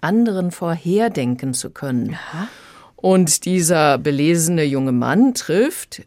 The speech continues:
Speaker 1: vor Helene Czereschs Behandlungsräumen auf Clara. Und diese Clara stammt aus allerärmsten Verhältnissen, studiert jetzt aber Mathematik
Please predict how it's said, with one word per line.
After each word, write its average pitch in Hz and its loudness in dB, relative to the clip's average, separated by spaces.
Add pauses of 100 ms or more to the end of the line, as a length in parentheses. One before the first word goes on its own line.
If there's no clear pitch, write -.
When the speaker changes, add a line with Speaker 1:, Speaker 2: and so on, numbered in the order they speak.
Speaker 1:
vor 170 0
Helene 160 -2
Czereschs 165 -2
Behandlungsräumen 196 -2
auf - -4
Clara. 120 -4 (480)
Und 160 -6
diese 226 2
Clara 214 0
stammt 170 -6
aus 160 -4 (120)
allerärmsten 156 -2
Verhältnissen, 220 -2 (260)
studiert 175 -2
jetzt - -4
aber 156 -4
Mathematik 143 -6